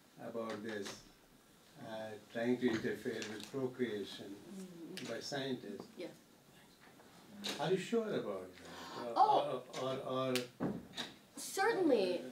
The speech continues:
Speaker 2: certainly. I, it is impossible to write a book without your own feelings and
Speaker 1: Right.
Speaker 2: beliefs coming through. And certainly I am deeply interested in science, but I also have, I think, a healthy skepticism about it, which is just to say,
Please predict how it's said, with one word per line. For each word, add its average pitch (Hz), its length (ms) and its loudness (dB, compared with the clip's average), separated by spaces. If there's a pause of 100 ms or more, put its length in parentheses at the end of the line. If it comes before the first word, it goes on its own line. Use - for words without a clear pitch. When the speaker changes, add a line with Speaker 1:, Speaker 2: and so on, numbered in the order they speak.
Speaker 2:
certainly. 277 640 2
I, 571 100 6 (120)
it 277 100 6
is 330 120 2
impossible 220 560 4
to 196 80 0
write 180 140 4
a - 20 2
book 170 200 0
without 170 300 0
your 170 160 -2
own 165 340 0 (760)
feelings 175 480 2
and 165 120 -2
Speaker 1:
Right. 160 120 0
Speaker 2:
beliefs 160 240 -2
coming 151 280 -2
through. - 280 -8 (440)
And 262 140 4
certainly 320 580 2 (120)
I 208 400 4 (1300)
am 202 180 -2
deeply 208 320 -6
interested 269 460 0
in 262 140 -2
science, 220 520 -2 (420)
but 208 140 0
I 196 180 4
also 190 560 2
have, 175 460 0 (120)
I 180 140 4
think, 196 220 -2
a 170 40 -4
healthy 180 440 -4
skepticism - 720 -6
about - 260 -8
it, - 180 -8
which 254 160 4
is 330 160 6
just 349 220 0
to 349 100 0
say, 247 440 4